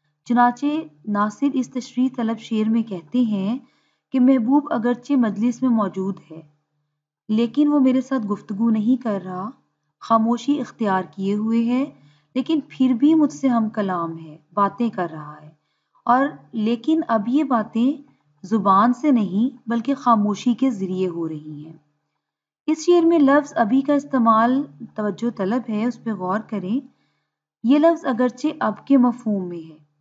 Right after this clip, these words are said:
लेकिन यहाँ शायर की मुराद ये है कि मुसलसल गुफ्तगू, कि महबूब शायद गुफ्तगू कर रहा था, बात कर रहा था और बात करते करते खामोश हो गया है, लेकिन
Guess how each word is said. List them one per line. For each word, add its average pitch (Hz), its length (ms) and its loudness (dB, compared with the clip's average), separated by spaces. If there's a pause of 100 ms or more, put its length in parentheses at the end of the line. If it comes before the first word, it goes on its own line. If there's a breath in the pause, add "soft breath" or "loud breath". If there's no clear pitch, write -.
(460)
लेकिन 262 240 4
यहाँ 262 220 4
शायर 247 300 0
की 269 140 0
मुराद 208 400 2
ये 226 260 0
है 254 160 0
कि 262 160 -4
मुसलसल 226 540 -2
गुफ्तगू, 277 640 -2 (680)
कि 269 80 0
महबूब 254 560 2
शायद 247 340 -2
गुफ्तगू 220 420 -6
कर 196 220 -4
रहा 208 280 -4
था, 220 300 -4
बात 190 400 -4
कर 196 220 -4
रहा 208 260 -4
था 214 400 -6 (320 soft breath)
और 262 120 -2
बात 240 360 0
करते 262 300 -4
करते 269 340 -4
खामोश 214 600 -2
हो 175 120 -4
गया 156 220 -16
है, - 240 -20 (640)
लेकिन 311 240 0